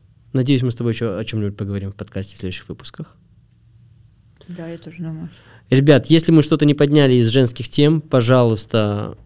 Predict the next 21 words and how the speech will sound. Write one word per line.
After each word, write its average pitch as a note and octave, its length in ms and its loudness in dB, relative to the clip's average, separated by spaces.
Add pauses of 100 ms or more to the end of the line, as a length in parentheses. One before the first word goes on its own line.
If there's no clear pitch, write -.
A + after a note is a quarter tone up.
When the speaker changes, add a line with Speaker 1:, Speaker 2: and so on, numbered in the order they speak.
Speaker 1:
пишите C3 280 -4
об A#2+ 80 0
этом A2+ 100 0
в G#2 60 -8
комментариях. A#2+ 720 0
Я B2+ 260 -2
обязательно A#2+ 540 0
позову G#2+ 340 -4
еще G#2 240 -4
кого-нибудь, G#2+ 460 -4
или F#2+ 120 -6
в G2 60 -14
том G2+ 140 -6
числе - 240 -6
Катю. C3 400 0
Мы A2+ 140 0
поговорим G#2+ 480 0
об G2 120 -4
этих G2+ 280 -6
темах F#2 400 -6
далее. C3+ 500 0